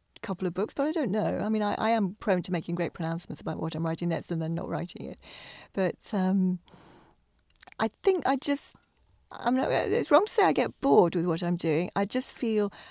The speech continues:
I've done something as far as I can for the time being, and I haven't quite reached that stage with, with these books, I think. Perhaps with Fox Corner. Return to Fox Corner. I think that's what the <laughs> next book should be called, although it's not. <laughs>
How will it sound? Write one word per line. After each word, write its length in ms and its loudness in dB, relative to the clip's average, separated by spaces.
I've 140 0
done 200 4
something 420 -2
as 140 -4
far 240 2
as 100 -2
I 100 0
can 420 -4
for 100 -8
the 100 -4
time 280 -4
being, 380 -4
and 100 -2
I 40 -2
haven't 180 -2
quite 240 -4
reached 260 -6
that 180 -4
stage 400 -8
with, 320 -8
with 300 -8
these 240 -6
books, 320 -10
I 60 -10
think. 400 -12
Perhaps 240 -8
with 160 -6
Fox 240 -8
Corner. 400 -6
Return 300 6
to 60 -4
Fox 260 0
Corner. 240 0
I 80 2
think 160 0
that's 180 0
what 160 2
the 80 6
<laughs> 40 0
next 240 2
book 200 2
should 280 0
be 120 -2
called, 360 8
although 140 6
it's 160 0
not. 260 -6
<laughs> 140 4